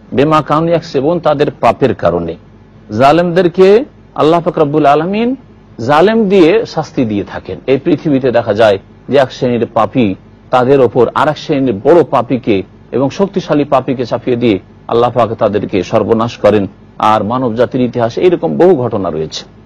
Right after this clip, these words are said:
আমাদের পাপের কারণে আমাদের যে অসৎ নেতৃত্ব,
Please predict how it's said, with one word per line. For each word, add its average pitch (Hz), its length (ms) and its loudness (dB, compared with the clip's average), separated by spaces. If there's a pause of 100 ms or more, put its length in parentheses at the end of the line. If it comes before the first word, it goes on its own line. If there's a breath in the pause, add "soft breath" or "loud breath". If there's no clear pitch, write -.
(160)
আমাদের 165 380 2
পাপের 170 340 2
কারণে 165 520 0
আমাদের 123 500 0
যে 120 100 -2
অসৎ 180 420 -2
নেতৃত্ব, 196 760 0